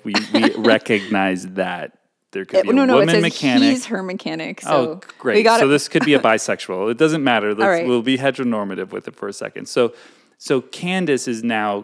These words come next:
Speaker 1: Carl, and
Speaker 2: <laughs>
Speaker 1: he's dating a girl who's constantly, "Oh my goodness, okay. So did I give bad advice?"
Speaker 2: I don't know. Like, do you need to take a minute and rethink?
Speaker 1: So I said that, um,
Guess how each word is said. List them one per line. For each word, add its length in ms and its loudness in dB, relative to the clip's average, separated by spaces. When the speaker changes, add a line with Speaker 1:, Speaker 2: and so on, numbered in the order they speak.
Speaker 1:
Carl, 600 -4
and 100 0
Speaker 2:
<laughs> 120 0
Speaker 1:
he's 280 2
dating 680 0
a 140 -4
girl 600 0
who's 400 0
constantly, 640 -6
"Oh 280 -8
my 180 -10
goodness, 720 -12
okay. 640 -10
So 180 -8
did 180 -6
I 80 2
give 180 -6
bad 220 -2
advice?" 580 -6
Speaker 2:
I 100 2
don't 160 0
know. 280 -2
Like, 400 -4
do 80 -12
you 80 -8
need 140 -8
to 60 -14
take 200 -6
a 40 -8
minute 280 -8
and 160 -10
rethink? 500 -8
Speaker 1:
So 340 2
I 240 0
said 500 -2
that, 420 -4
um, 560 -10